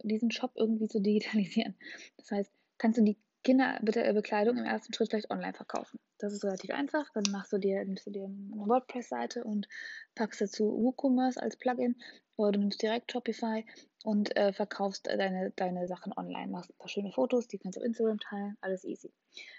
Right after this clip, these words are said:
Jetzt sagst du dir, okay, Online-Shop ist ja so schön und gut, aber trotzdem muss ich ja diese Sachen, die ich da online verkaufe,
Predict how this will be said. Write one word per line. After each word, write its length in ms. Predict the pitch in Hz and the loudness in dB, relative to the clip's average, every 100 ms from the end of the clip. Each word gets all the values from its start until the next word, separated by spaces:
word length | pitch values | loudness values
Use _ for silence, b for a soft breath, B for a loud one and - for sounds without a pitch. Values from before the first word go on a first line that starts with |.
| B | B
Jetzt 140 | 247 | 2
sagst 240 | 247 247 - | 2 0 2
du 60 | |
dir, 140 | 214 220 | 2 2
okay, 300 | - 240 269 | 2 2 2
Online-Shop 540 | 254 233 240 240 254 - | -2 -4 -2 -2 -4 -4
ist 160 | 233 | -4
ja 100 | 220 | -2
so 80 | 214 | -2
schön 160 | 202 233 | 0 0
und 140 | 214 | 0
gut, 160 | 269 302 | 0 -2
aber 140 | 220 | -2
trotzdem 340 | - - - 233 | -2 -4 0 0
muss 100 | 233 | 2
ich 60 | |
ja 80 | 226 | 0
diese 180 | 214 208 | 2 2
Sachen, 240 | 247 247 | 0 0
die 60 | 214 | 0
ich 60 | |
da 120 | - 226 | -2 -4
online 220 | 214 202 | -6 -6
verkaufe, 520 | 202 - 254 - 233 | -10 -10 -8 -6 -6